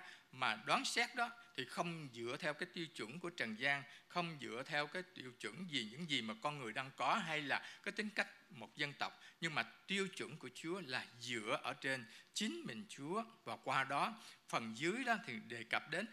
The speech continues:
cái người này ngạc nhiên quá là vì cớ Chúa, vị vua đó mới nói rằng: "Ủa, tao đói, ngươi cho tao ăn, tao khát, ngươi cho tao uống, tao trần truồng, ngươi, tao mặc cho ta." Cái người này ngạc nhiên: "Ủa, tôi đâu có thấy Chúa đâu, tôi có biết Chúa đâu." Thì Chúa mới nói:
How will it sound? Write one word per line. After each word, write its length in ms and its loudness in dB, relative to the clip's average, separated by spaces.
cái 100 0
người 160 2
này 120 2
ngạc 240 0
nhiên 220 -4
quá 240 4
là 180 0
vì 180 0
cớ 220 2
Chúa, 360 -2
vị 80 2
vua 260 -2
đó 100 0
mới 140 -2
nói 160 -2
rằng: 140 4
"Ủa, 120 2
tao 120 10
đói, 280 10
ngươi 160 2
cho 140 4
tao 140 4
ăn, 300 8
tao 120 8
khát, 300 6
ngươi 140 -2
cho 120 2
tao 160 4
uống, 400 0
tao 100 8
trần 320 8
truồng, 360 8
ngươi, 180 2
tao 100 2
mặc 220 6
cho 100 2
ta." 240 8
Cái 80 -2
người 140 6
này 140 8
ngạc 220 8
nhiên: 140 0
"Ủa, 240 6
tôi 120 4
đâu 220 10
có 100 0
thấy 300 2
Chúa 220 4
đâu, 240 10
tôi 100 0
có 120 0
biết 280 2
Chúa 180 0
đâu." 200 10
Thì 240 -2
Chúa 160 -2
mới 180 -2
nói: 440 2